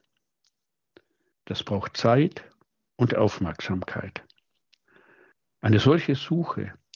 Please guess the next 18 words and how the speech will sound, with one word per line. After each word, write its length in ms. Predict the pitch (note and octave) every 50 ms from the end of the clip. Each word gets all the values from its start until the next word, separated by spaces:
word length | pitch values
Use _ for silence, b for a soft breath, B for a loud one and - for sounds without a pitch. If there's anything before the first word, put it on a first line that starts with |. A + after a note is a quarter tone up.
| B B B B B B B B B -
kann 180 | - A2+ A2
auch 200 | G#2+ G2+ - -
menschlich 560 | A#2+ A#2+ C#3 D3+ C#3 - - C3+ B2 - -
reifen 380 | - G2 A2+ B2+ C3+ - C3+ B2
lassen, 540 | A#2 A#2 A#2 - - - A#2 A#2+ B2+ B2+ - _ _ _ - - _ _ _ _ _ _ _ _ _ _ _ -
kann 160 | - F#2+ F#2+
erstaunlich 800 | F#2 - - - - A2 B2 D3 D3+ D3 C3 B2+ B2 - - -
helfen, 720 | G#2+ G#2+ B2 C3+ C3+ - - B2+ B2+ C3+ C3+ C#3 - b b b b b b b b
mit 180 | - A2 - -
Gutem 580 | - C#3 E3+ D#3+ - C3 C3 B2+ C3+ - _ _ _ _ -
und 120 | - G2
mit 120 | F#2 F#2 -
Schlechtem 440 | - A2+ C3 C3+ - - - A#2
umzugehen, 720 | - - C#3+ D3 - - G2+ - - F#2+ F#2 F#2+ G#2+ G#2+ - _ _ _ _ _ _ _ _ _ _ _ _ _ -
Schönes 560 | - - - A#2 A#2+ B2+ A#2+ G2+ F#2 - -
und 140 | G2+ G2 -
Leidvolles 560 | G#2+ G#2 A#2+ B2+ - - A2+ G2 G2 G2 -
anzunehmen, 680 | - G#2 G2+ - - G2 G2 G2 G#2 G#2+ A2 A2+ A2+